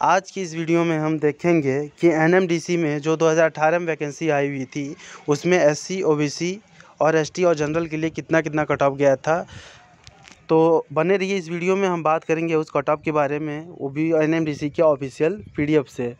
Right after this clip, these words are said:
दोस्तों, जैसा कि आप सभी को पता होगा कि अभी एनएमडीसी में वैकेंसी आई हुई है, जिसका नोटिफिकेशन जो है कि आठ मार्च दो हज़ार इक्कीस को रिलीज हुआ था। इसमें ऑनलाइन अप्लाई करने का जो डेट है दोस्तों, ये आपका कब से है,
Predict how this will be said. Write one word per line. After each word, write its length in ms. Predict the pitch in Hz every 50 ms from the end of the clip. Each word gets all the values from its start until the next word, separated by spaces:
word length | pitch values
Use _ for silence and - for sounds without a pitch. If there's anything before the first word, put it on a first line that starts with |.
| - - - - - - - -
दोस्तों, 220 | 151 156 156 202
जैसा 200 | 190 175 175 196
कि 120 | 185 185 190
आप 120 | 180 175
सभी 240 | 170 - 165 175 190
को 120 | 180 185
पता 260 | 170 - 160 - 185
होगा 200 | 175 165 165 175
कि 160 | 175 165 - 175
अभी 280 | 165 151 143 165 185
एनएमडीसी 520 | 175 160 156 170 170 165 156 151 - - 165
में 120 | 175 170
वैकेंसी 480 | 156 156 139 147 143 139 - - 175 180
आई 240 | 147 147 151 160
हुई 180 | 160 156 160 160
है, 180 | 160 175 196 180
जिसका 480 | 143 131 127 147 - - - 190 190
नोटिफिकेशन 540 | 185 175 165 160 151 160 147 - 156 175 185
जो 140 | 175 160 165
है 60 | 165
कि 120 | 165 180
आठ 260 | 180 165 151 170 165 165
मार्च 200 | 170 165 165 151
दो 100 | 156 156
हज़ार 120 | 156 156
इक्कीस 280 | 147 139 - 160 147 -
को 220 | - 185 233 294 - - - - - _
रिलीज 340 | 147 160 175 175 180 160 139
हुआ 200 | 147 131 135 123
था। 320 | 117 - 127 123 120 127 - - - - - _ _ - - - _ - - _ -
इसमें 220 | 160 160 185 208
ऑनलाइन 360 | 208 185 180 175 180 190 214
अप्लाई 280 | 220 196 185 185 185 190
करने 260 | - 185 180 185 185
का 100 | 185 185
जो 140 | 170 180 180
डेट 340 | 156 147 170 190 185 - 185
है 60 | 175
दोस्तों, 400 | 160 156 147 - - 175 185 180
ये 160 | 170 175 185
आपका 300 | 180 165 160 - - 170
कब 180 | 156 - 165 151
से 160 | - - 185
है, 300 | 170 160 165 180 214